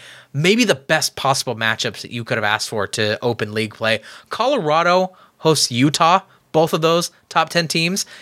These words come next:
U C L A hosts U S C. Both of those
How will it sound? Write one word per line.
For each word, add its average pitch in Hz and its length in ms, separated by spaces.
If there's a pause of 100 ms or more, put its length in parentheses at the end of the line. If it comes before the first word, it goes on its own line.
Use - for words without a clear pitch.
U 196 180
C 220 180
L 180 200
A 143 280 (200)
hosts 160 240
U 165 80
S 156 120
C. 156 300 (160)
Both 180 160
of 139 160
those 208 380